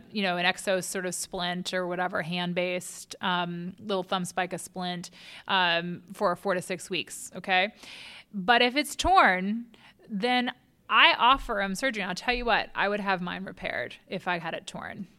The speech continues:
um, because I think that the rec-, I think that the outcomes are a little bit more predictable. I have seen, uh, n-, more than several that have been casted for a presumed sprain that have just never tightened to the degree that you want them to.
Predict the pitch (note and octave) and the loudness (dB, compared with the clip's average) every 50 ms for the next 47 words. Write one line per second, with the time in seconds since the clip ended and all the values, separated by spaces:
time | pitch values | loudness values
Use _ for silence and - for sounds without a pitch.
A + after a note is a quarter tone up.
0 | _ - A3+ G3 F#3+ F#3+ F#3+ F#3 F#3 F3+ F3 F#3 F#3 - _ - - _ - G3+ | _ -4 0 0 2 2 2 0 0 -2 -4 -6 -8 -10 _ -20 -16 _ -6 -2
1 | G#3 G#3+ G#3 - - A3 G#3 G3+ F#3+ F#3 F3 - - G#3 A3+ A3 - B3+ A#3+ A3+ | -2 -2 -2 -2 -2 0 2 2 2 0 0 2 2 2 2 2 0 -2 -2 -2
2 | G3+ A3 G3+ G3 G3+ F#3+ G3 F#3 - - - - G#3 G3 - B3 A#3+ A3+ A#3 G#3+ | -2 -4 -4 -2 0 0 0 -2 -4 -6 -2 -2 0 0 0 -2 -4 -2 -4 -6
3 | F#3 - G3 F#3 - - G3+ G#3+ A3+ - G#3+ A3 G#3+ G3+ F#3+ F#3 F#3 F#3 F#3 F#3+ | -4 -4 -6 -4 0 2 2 2 0 0 -2 -2 -2 0 0 0 0 0 0 -2
4 | F#3 G3 E3 F3+ F#3 F3+ F3 - G3 E3+ E3 - - C4 G3+ G#3 - - - G3 | -2 -2 -2 -2 -4 -6 -6 -6 -4 -6 -4 -4 -6 -6 -6 -4 -6 -2 2 4
5 | G#3 G#3+ A3 G#3 - - - A#3 G#3+ G#3+ G#3 G3+ G3 G3 - - - - - - | 6 6 6 4 2 -2 -4 -2 -2 0 0 0 -2 -4 -6 -14 -18 -18 -20 -20
6 | - - _ - - B3+ - - - A#3+ A#3 A3 G3+ G3 F3+ D#3+ F#3 G#3+ A#3 A3+ | -20 -20 _ -10 -10 -8 -8 -8 -8 -8 -8 -8 -8 -10 -10 -10 -8 -4 -2 0
7 | A3+ A#3 B3 C4 B3+ C4 C4 B3 A#3+ A3+ - B3+ G#3 G#3+ G#3 F#3+ - F#3+ F3 F3 | 4 4 6 6 6 4 4 2 0 0 0 2 2 2 2 0 -2 -2 -2 -2
8 | F3 F3 F3 F#3+ F#3+ F#3+ F#3 F3 F3 G3+ F#3+ F#3 F#3 F#3 - - G#3 G3+ G3 - | -2 0 0 0 0 0 0 -2 -2 -4 -4 -4 -4 -4 0 2 2 2 2 0
9 | - G3+ F3+ - G#3 G3 F#3 - G3 F3+ F#3 G3 G3 F#3 F#3 F#3 F3+ F3 - - | -4 -6 -4 -4 -6 -6 -4 -6 -6 -6 -4 -4 -4 -4 -4 -4 -4 -6 -6 -10
10 | - - - - F#3+ F#3+ F#3 F3+ F3 F3 E3+ F3 F3 F3+ F3 - G3+ F3 - G3+ | -12 -10 -6 -2 0 2 2 2 0 -2 -2 -2 -4 -4 -4 -6 -6 -4 -2 -2
11 | G3 G3+ G#3 G#3+ G#3+ G3+ G#3+ G#3 G#3 - - G3 F3+ - - - F#3 F3 E3+ F3 | 0 2 4 4 4 4 2 0 0 0 0 0 0 0 -2 -4 -6 -4 -4 -4
12 | E3+ - - - - - G#3 F#3 F#3+ F3+ E3+ F#3 E3+ - F3+ F3 E3+ F3+ F3 - | -4 -6 -8 -10 -8 -6 -6 -4 -4 -4 -4 -4 -4 -4 -4 -4 -4 -4 -6 -6
13 | F#3 E3+ E3+ F3+ E3 E3 D#3+ - D#3+ E3 E3+ F3 - - G2 F#2 - - - | -6 -6 -4 -6 -6 -6 -8 -10 -10 -10 -8 -10 -8 -8 -8 -8 -8 -8 -10